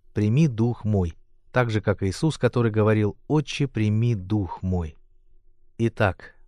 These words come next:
после этого Лука записал: "И сие сказав, испустил дух".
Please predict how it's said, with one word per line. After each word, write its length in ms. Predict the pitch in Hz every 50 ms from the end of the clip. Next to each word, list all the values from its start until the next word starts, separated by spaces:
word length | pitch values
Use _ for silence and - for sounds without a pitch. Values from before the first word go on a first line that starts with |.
| _ -
после 300 | - 117 - - 110 110
этого 360 | - - 165 156 160 143 143
Лука 300 | 131 127 117 - 127 123
записал: 640 | 113 113 104 - 104 - - 107 92 85 80 - - -
"И 100 | - 104
сие 360 | 92 - - 120 123 117 104
сказав, 640 | - - - - 95 90 92 120 135 147 139 - - - -
испустил 800 | - 147 139 - - - 120 110 - - - - 101 101 95 92
дух". 420 | 87 87 90 82 - - - -